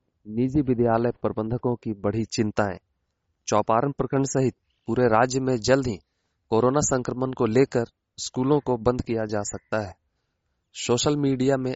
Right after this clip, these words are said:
ऐसी खबरें काफी दिनों से चल भी रही हैं। झारखंड के कई पड़ोसी राज्यों में भी ऐसी पाबंदियां लगाई जा चुकी हैं। ऐसी स्थिति में स्कूलों के बंद होने की संभावनाओं ने निजी विद्यालय प्रबंधकों की चिंताएं बढ़ा दी हैं।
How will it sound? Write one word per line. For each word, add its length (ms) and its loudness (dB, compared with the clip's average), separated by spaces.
ऐसी 240 2
खबरें 340 0
काफी 280 -2
दिनों 220 -2
से 160 -2
चल 280 0
भी 120 2
रही 240 2
हैं। 120 -12
झारखंड 480 -2
के 140 2
कई 320 0
पड़ोसी 400 4
राज्यों 380 2
में 180 2
भी 200 -2
ऐसी 220 0
पाबंदियां 520 4
लगाई 300 4
जा 180 2
चुकी 360 2
हैं। 140 -6
ऐसी 300 4
स्थिति 340 0
में 140 -6
स्कूलों 400 4
के 140 2
बंद 280 2
होने 240 2
की 120 -4
संभावनाओं 680 2
ने 160 -2
निजी 360 0
विद्यालय 480 2
प्रबंधकों 500 -2
की 160 -6
चिंताएं 480 -2
बढ़ा 340 0
दी 180 -2
हैं। 120 -20